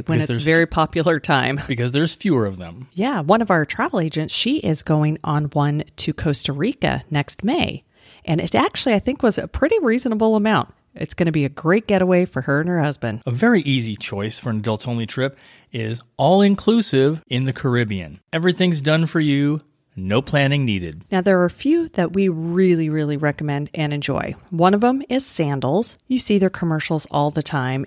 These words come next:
Speaker 1: and they are definitely designed for couples. No doubt about that.
Speaker 2: Another one that we just experienced in July is Unico twenty eighty-seven. That is in the Riviera Maya region and just south of Cancun in Mexico.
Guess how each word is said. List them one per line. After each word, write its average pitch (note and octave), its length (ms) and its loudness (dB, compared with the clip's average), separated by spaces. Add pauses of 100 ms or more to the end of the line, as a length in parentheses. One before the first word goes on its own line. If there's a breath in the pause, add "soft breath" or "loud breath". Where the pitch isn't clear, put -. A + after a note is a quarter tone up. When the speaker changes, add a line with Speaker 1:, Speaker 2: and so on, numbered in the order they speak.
(100)
Speaker 1:
and D3 400 0
they F#3 280 2
are F#3 220 2
definitely E3+ 760 -2
designed C#3+ 500 -2
for C#3+ 240 -4
couples. - 720 -4
No D3 280 2
doubt D3+ 260 2
about B2+ 300 -6
that. - 200 -8 (220)
Speaker 2:
Another F#3 380 4
one C3+ 260 4
that B2+ 140 -2
we B2 140 2
just A#2 240 -2
experienced A2+ 580 -4
in A2+ 160 -4
July A2 500 -4
is B2+ 280 -4 (280 soft breath)
Unico C3+ 580 2
twenty E3 400 2
eighty-seven. B2 720 -2 (140)
That B2 180 0
is A#2+ 240 2
in A#2 400 0
the A#2 80 -4
Riviera D#3+ 580 2
Maya D3 380 -2
region A2 520 0
and A#2 100 -2
just C3 180 -2
south C3+ 260 2
of C#3+ 100 -4
Cancun D3 500 -2
in C#3 180 0
Mexico. G#2 560 -4